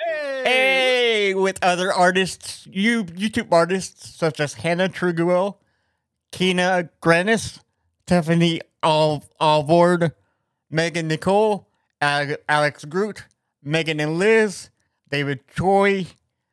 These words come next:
Speaker 2: Tyler Ward, Savannah Uten, uh,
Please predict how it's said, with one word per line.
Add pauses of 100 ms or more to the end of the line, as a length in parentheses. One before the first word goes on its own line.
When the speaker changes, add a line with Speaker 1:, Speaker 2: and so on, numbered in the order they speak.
(240)
Speaker 2:
Tyler
Ward,
Savannah (120)
Uten, (640)
uh,